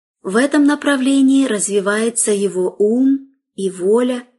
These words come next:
и этот мир всё больше и больше овладевает его чувствами, всё больше поглощает его внимание.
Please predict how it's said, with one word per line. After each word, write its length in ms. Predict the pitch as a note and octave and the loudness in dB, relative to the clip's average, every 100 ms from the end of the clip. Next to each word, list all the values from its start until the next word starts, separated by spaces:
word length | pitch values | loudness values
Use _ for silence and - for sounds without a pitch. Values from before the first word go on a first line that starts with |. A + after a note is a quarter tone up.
| _ _ _ _ _ _ _ | _ _ _ _ _ _ _
и 100 | A3+ | -2
этот 500 | A3+ A3 A3 G#3 G3+ | 0 -2 -2 -6 -2
мир 460 | A#3 C4 D#4+ A#3+ - _ _ _ _ | 2 4 4 2 -6 _ _ _ _
всё 340 | - - G#3+ | -10 -4 -2
больше 600 | F#3 G#3 C4+ D4+ D#4 - | -2 0 2 2 0 -2
и 220 | C#4+ C#4 B3 | -2 0 -2
больше 500 | G3 A3 A#3+ A#3 A#3+ | 2 2 2 0 -2
овладевает 880 | A3+ F#3+ G#3 G3 G3+ G#3+ A3+ A3 | -4 -4 -4 -2 -2 -2 -2 -4
его 220 | A3 G#3 A3 | -4 -2 -2
чувствами, 1000 | - - G3+ F#3 - F#3+ F#3 F3+ F#3 _ _ _ _ _ _ | -2 -6 -6 -6 -8 -6 -4 -4 -8 _ _ _ _ _ _
всё 360 | - - A#3 | -10 -4 -2
больше 640 | G3 E3+ G3+ A#3+ A#3+ - A#3+ | -2 0 4 4 2 -4 -4
поглощает 800 | A#3 G3 F#3+ F#3 - G#3 G3+ | -4 -2 -2 -2 -6 -6 -6
его 200 | G3+ F#3+ | -6 -4
внимание. 720 | F#3+ G3 G#3+ G#3 G3+ F3+ E3+ | -4 -4 -4 -4 -4 -6 -10